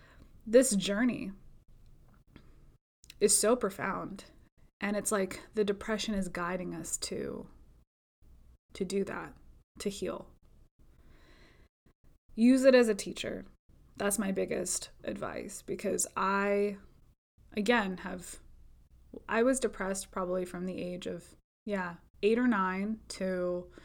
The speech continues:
ooh, mm, twenty, it's a long time, <laughs>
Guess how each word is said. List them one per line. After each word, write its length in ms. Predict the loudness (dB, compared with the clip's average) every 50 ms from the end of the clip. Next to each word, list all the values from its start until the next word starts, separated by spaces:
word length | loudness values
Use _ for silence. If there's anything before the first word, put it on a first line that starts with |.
| -20 -20 -20 -20 -20 -20 -20 -20 -20 -20 -20 -20 -20 -20 -20 -20 -20 -20 -20 -20 -20 _ _ _ -20 -20 -20 _ _ _ _
ooh, 280 | 0 2 2 2 2 0 -4 -10 -14 -16 -8 -4 -4 -2 -2 -2 -4 -8 -10 -14 -20 -20 -20 -20 -20 -20 _ _ _ -20 -20 -16 -10 -6
mm, 640 | -6 -4 -4 -4 -6 -8 -6 -6 -6 -8 -8 -10 -14 -18 -20 -18 -18 -18 -18 -18 -20 -16 -16
twenty, 720 | -10 -8 -4 -2 0 0 0 2 2 2 2 2 2 0 -2 -4 -8 -18 -20 _ _ _ _ _ _ -20 _ _ _ _ -20 -20 -20 -18 -16 -12 -8 -8 -8 -8 -10 -16 -20 -20 -18 -16 -14 -14 -16 -16 -18
it's 100 | -16 -12
a 60 | -10 -8
long 260 | -6 -6 -6 -6 -6
time, 400 | -6 -8 -8 -6 -6 -6 -8 -8 -8 -8 4 6
<laughs> 180 | 8 8 6